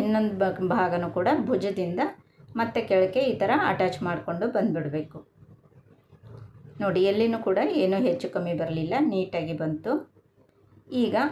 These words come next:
ಸೈಡಲ್ಲಿ ನಾವೇನು ಒಂದೂವರೆ ಇಂಚು ಕಚ್ಚೆ ಬಿಟ್ಟಿರ್ತೀವಿ, ಅಷ್ಟು ನಾವು ಮಾರ್ಕನ್ನು ಮಾಡಿಕೊಂಡು ನಮ್ಮ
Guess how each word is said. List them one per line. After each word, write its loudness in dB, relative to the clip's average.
ಸೈಡಲ್ಲಿ 4
ನಾವೇನು 2
ಒಂದೂವರೆ 2
ಇಂಚು -2
ಕಚ್ಚೆ 0
ಬಿಟ್ಟಿರ್ತೀವಿ, 0
ಅಷ್ಟು -2
ನಾವು 2
ಮಾರ್ಕನ್ನು 2
ಮಾಡಿಕೊಂಡು -2
ನಮ್ಮ 2